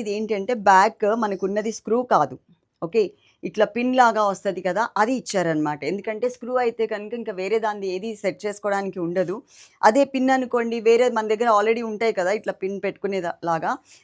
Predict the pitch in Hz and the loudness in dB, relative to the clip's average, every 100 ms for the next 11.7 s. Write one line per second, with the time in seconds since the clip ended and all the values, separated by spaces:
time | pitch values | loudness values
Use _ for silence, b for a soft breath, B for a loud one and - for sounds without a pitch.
0 | b 208 214 208 214 233 240 220 233 269 | b 4 4 4 0 0 -2 -4 -4 -4
1 | 220 202 220 190 170 220 - 185 180 190 | -4 -4 -2 0 0 -2 -2 -4 -4 -4
2 | 175 165 220 247 - 254 220 - 247 262 | -4 -4 -8 -8 -4 -2 -4 -8 0 2
3 | 233 202 202 190 185 233 208 233 202 180 | 2 0 -4 -4 -2 -2 -2 -2 0 2
4 | 185 214 180 - 170 233 - b b b | 2 0 -2 -4 -8 -8 -10 b b b
5 | 185 202 226 247 202 185 247 - 226 - | -2 0 0 0 0 -2 -4 -2 -4 -4
6 | 226 214 - 214 202 220 208 202 196 165 | -10 -8 -8 -4 -4 -2 0 2 2 0
7 | 165 160 196 269 b b b 202 220 208 | -4 -4 -4 -8 b b b -4 2 4
8 | 190 247 269 269 247 226 220 226 233 226 | 4 4 4 2 2 -4 0 0 0 -4
9 | 208 220 208 214 226 214 190 180 - 208 | -4 -6 -4 -4 -4 -6 -8 -10 -10 -12
10 | - 208 196 220 196 180 _ 214 202 220 | -12 -10 -8 -8 -10 -16 _ -4 2 2
11 | 214 226 185 185 226 220 | 2 0 -2 -4 -4 -4